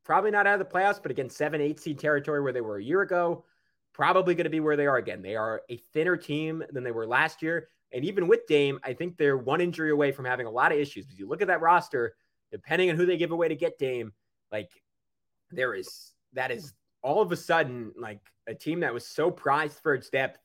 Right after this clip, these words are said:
in the playoffs, unless they pull another miracle, and they, they, they tend to with, with these undrafted guys. Like, who knows, maybe Jaime Jaquez from day one is, like, a reliable, like, regular season performer, but, um,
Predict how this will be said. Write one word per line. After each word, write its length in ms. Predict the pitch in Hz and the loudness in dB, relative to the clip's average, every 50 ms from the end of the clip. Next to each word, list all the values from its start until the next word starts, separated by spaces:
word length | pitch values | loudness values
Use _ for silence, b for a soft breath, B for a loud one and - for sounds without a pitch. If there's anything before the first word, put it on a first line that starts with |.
| _ - | _ -12
in 60 | 139 | -12
the 80 | 127 113 | -12 -6
playoffs, 480 | - 190 208 214 170 151 139 131 - - _ _ _ _ _ _ _ _ _ _ _ _ | 0 2 4 6 6 4 4 0 -4 -10 _ _ _ _ _ _ _ _ _ _ _ _
unless 240 | - 120 143 156 151 | -6 -4 -4 -2 0
they 100 | - 180 | 0 -2
pull 500 | 156 143 - 165 175 180 180 180 170 - | -2 -2 0 0 2 2 2 0 -2 -4
another 280 | - 147 147 165 170 165 | -4 -2 -2 -2 0 0
miracle, 460 | 156 160 160 147 139 135 - 117 110 | 2 4 4 4 2 2 -2 -6 -8
and 80 | 110 110 | -6 -8
they, 100 | 110 110 | -8 -8
they, 240 | 104 110 107 101 _ _ - | -8 -10 -12 -14 _ _ -10
they 100 | 113 104 | -10 -8
tend 260 | - - 151 151 147 | -6 -4 -4 -4 -4
to 140 | 139 127 123 | -4 -4 -2
with, 160 | 117 117 120 - - | -2 -2 -6 -8 -10
with 100 | 117 104 | -14 -12
these 120 | 107 107 | -10 -8
undrafted 520 | 113 120 123 123 131 131 139 139 - 117 101 | -8 -8 -6 -2 0 0 0 0 -2 -6 -8
guys. 200 | 107 107 107 98 | -6 -6 -6 -6
Like, 120 | 110 98 | -8 -8
who 80 | - 139 | -6 -4
knows, 160 | 139 131 120 | -4 -4 -4
maybe 200 | 127 127 123 131 | -4 -6 -8 -6
Jaime 560 | 113 135 143 147 143 - - - 139 151 143 | -4 -4 -4 -4 -6 -6 -6 -4 -4 -4 -2
Jaquez 420 | 127 143 139 135 - 131 117 113 - | -2 -2 -2 -2 -2 -4 -6 -6 -6
from 160 | - 120 104 | -12 -10 -6
day 140 | 120 131 135 | -4 -4 -2
one 400 | 135 139 143 139 131 120 113 - _ _ _ _ _ _ _ - | 0 0 0 0 0 -2 -6 -12 _ _ _ _ _ _ _ -16
is, 100 | - - | -14 -12
like, 120 | 107 92 | -12 -12
a 40 | 95 | -12
reliable, 800 | 101 98 - 110 120 147 156 151 143 139 139 139 139 139 135 131 | -14 -12 -4 0 2 4 4 4 2 2 0 0 0 0 0 -2
like, 140 | 127 117 - - - | -2 -4 -6 -4 -4
regular 320 | 180 135 147 165 156 147 | -4 -4 -2 -4 -4 -4
season 300 | 143 - 156 147 151 143 | -4 -6 -6 -6 -8 -10
performer, 580 | - 143 131 - 165 170 160 143 127 117 107 98 | -12 -14 -10 -6 -2 -2 -2 0 -2 -4 -4 -4
but, 300 | 120 113 110 110 107 - _ _ _ _ _ _ _ _ _ _ _ - | -4 -4 -4 -4 -6 -8 _ _ _ _ _ _ _ _ _ _ _ -2
um, 480 | 117 123 120 120 120 117 113 110 104 | 2 4 4 4 2 0 -2 -8 -12